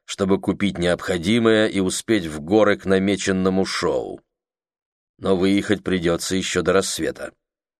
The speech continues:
«Отлично. Ты понял, как всё будет?» «Я понял только, как вы это спланировали». Билли снова посмотрел на него. «Будем надеяться, что у них нет биноклей.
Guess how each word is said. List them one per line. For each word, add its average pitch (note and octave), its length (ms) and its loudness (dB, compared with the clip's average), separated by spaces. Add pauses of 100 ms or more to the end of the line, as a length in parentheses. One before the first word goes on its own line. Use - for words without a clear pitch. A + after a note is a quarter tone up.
(380)
«Отлично. E2 720 -6 (1040)
Ты - 140 -4
понял, A#2 420 2
как - 180 -2
всё - 220 -6
будет?» C#2+ 400 -10 (1300)
«Я F2+ 320 2
понял E3 360 2
только, C3 380 0
как B2+ 240 -2
вы B2+ 140 2
это C3+ 240 0
спланировали». B2 1040 -2 (840)
Билли D#2+ 420 -6
снова E2 460 0
посмотрел D#2 580 -4
на D2+ 80 -8
него. D2+ 340 -6 (1400)
«Будем G2 420 0
надеяться, G#2 640 2
что - 260 -2
у F#2+ 60 2
них G2+ 240 -2
нет G2 200 0
биноклей. G2 800 -2